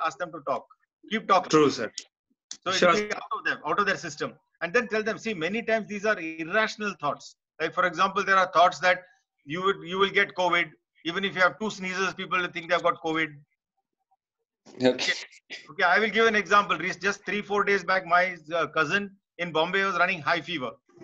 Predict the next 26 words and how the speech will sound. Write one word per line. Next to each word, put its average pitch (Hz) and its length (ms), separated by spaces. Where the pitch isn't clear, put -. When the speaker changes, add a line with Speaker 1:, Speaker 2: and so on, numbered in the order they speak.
Speaker 1:
And 165 100
in 170 80
Bombay 185 300
today, 202 240
high 175 200
fever 196 300
means 202 240
covid. 175 260
Speaker 2:
Yes, - 200
sir. 135 200
<laughs> 185 440
Speaker 1:
Okay, 185 80
so, 196 320
and, 196 260
and 196 200
on 190 160
top 202 200
of 208 120
that, 202 220
we 202 120
got 185 220
a 185 80
blood 175 240
count. 196 200
She 190 60
had 185 120